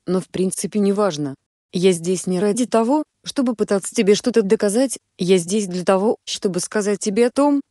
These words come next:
что я попробую проникнуть на второй этап экзамена и увидеть одного человека.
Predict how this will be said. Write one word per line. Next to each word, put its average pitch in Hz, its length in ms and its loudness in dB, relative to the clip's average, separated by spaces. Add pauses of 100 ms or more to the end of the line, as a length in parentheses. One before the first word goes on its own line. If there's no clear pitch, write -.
что - 180 -4
я 202 160 0
попробую 202 480 0
проникнуть 202 600 -2
на 190 80 -2
второй 196 380 0
этап 170 300 -4
экзамена 202 440 2
и 190 60 2
увидеть 196 480 0
одного 185 360 0
человека. 165 640 -4